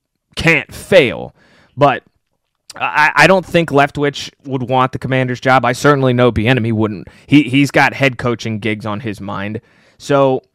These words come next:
it's, it's gonna be a tough situation to, to see shake out. I, I, I don't have high hopes for whoever they end up getting. I don't love the fact that they've interviewed guys like Shermer. It d-, doesn't get me excited. We've,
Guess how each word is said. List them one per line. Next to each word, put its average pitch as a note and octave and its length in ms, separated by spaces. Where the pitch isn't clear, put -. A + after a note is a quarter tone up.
it's, C#3 480
it's D3+ 140
gonna F3+ 200
be D#3 140
a C#3 40
tough D3 240
situation B2 680
to, G#2+ 180
to - 220
see A#2+ 320
shake A2+ 420
out. G2 300
I, A2+ 260
I, A#2 240
I B2+ 40
don't D3 320
have C3+ 300
high B2+ 240
hopes A#2+ 340
for A2+ 200
whoever A#2 420
they A2 220
end A2+ 200
up A2 140
getting. A#2 320
I A2+ 120
don't C3+ 380
love B2 440
the A#2 100
fact A2 360
that A2 120
they've A2 220
interviewed G#2+ 360
guys G#2+ 320
like G2+ 160
Shermer. A2 560
It A2 240
d-, C3 120
doesn't B2 400
get B2+ 180
me A#2 140
excited. G#2+ 520
We've, A#2+ 240